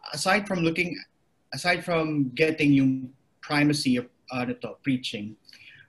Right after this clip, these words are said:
uh, I think it's, it's crucial for every preacher or every pastor to be convinced about the sufficiency of God's word.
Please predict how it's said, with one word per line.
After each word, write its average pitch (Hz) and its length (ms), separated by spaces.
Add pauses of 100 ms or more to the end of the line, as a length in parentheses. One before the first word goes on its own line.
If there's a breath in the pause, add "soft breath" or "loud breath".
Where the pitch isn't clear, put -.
(140)
uh, 131 500
I 151 80
think - 240
it's, 165 240 (180)
it's - 720 (540)
crucial 165 640
for - 280
every 143 380
preacher 127 640
or 120 60
every 151 260
pastor 123 560 (1080 soft breath)
to 151 300
be 160 160
convinced 156 580
about 135 300
the 139 80
sufficiency 135 720
of 120 140
God's 113 380
word. 107 380